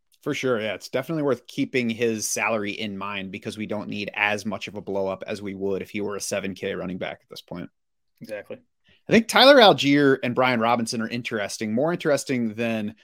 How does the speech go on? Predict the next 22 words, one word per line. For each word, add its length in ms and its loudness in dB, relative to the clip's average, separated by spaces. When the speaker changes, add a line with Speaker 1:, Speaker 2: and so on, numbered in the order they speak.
Speaker 1:
they 140 8
are 160 10
a 60 6
lot 200 6
of 80 2
weeks 320 -2
on 160 -4
this 160 -4
full 200 -2
Speaker 2:
Mm-hmm. 60 -8
Speaker 1:
P 80 -4
P 140 -4
R 100 0
site. 300 -4
Fifty-three 560 -4
hundred 260 -2
for 120 -2
Allgeier 460 0
against 260 -4
Arizona, 480 -2
fifty-two 540 -4
hundred 420 2